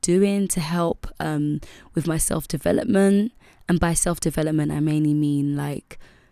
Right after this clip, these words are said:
it could be anything from financial health to wellness to looking after my body to eating right to, um, to health, to what I eat, to what I do to make my body, um,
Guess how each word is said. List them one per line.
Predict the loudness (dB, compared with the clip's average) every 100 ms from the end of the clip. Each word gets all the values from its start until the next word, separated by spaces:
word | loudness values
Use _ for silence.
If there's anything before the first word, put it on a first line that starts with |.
| -4
it | -2
could | 2 2
be | 2
anything | 0 0 0 -2
from | -2
financial | -2 0 0 0 0 -2 -4
health | -2 -6 -6
to | -4 -2
wellness | 0 0 0 0 -2 -4 -6
to | -2
looking | 0 -2 -2 -2
after | -2 -4 -4
my | -2
body | 0 -2 -2
to | -6 -6
eating | -4 -4 -2 -2 0
right | 0 -2 -6 -10 -20 -14 -2
to, | 0 4 4 4 2 0
um, | -2 0 2 2 0 -2 -6 -20 _ _ -8
to | -4 0 2 2 2 0 -2 -4 -6
health, | 0 2 2 0 -10 -20 -20 _ _ _ _ -20 _ -4
to | 0
what | 0
I | -2 0
eat, | 0 0 -4 -8
to | -4
what | -2 0
I | -2
do | 0 -2
to | -2 -4
make | -4 -4
my | -4
body, | -2 -2 -2 -4
um, | -4 -6 -4 -6 -6